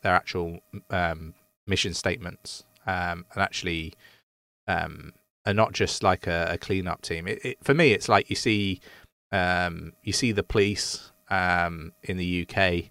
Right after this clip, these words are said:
and they're like, uh, protect-, uh, protection op-, officers. They're,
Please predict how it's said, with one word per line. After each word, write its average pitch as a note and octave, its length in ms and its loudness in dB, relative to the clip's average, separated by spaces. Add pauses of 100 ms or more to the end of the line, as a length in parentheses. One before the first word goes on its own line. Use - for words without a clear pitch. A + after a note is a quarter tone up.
(360)
and F2+ 100 -8
they're F2+ 120 0
like, F2 340 2
uh, D#2+ 160 2
protect-, - 540 -2
uh, A2+ 40 -4
protection A#2+ 520 2
op-, F#2+ 180 -2 (180)
officers. - 680 -4
They're, A#2 180 2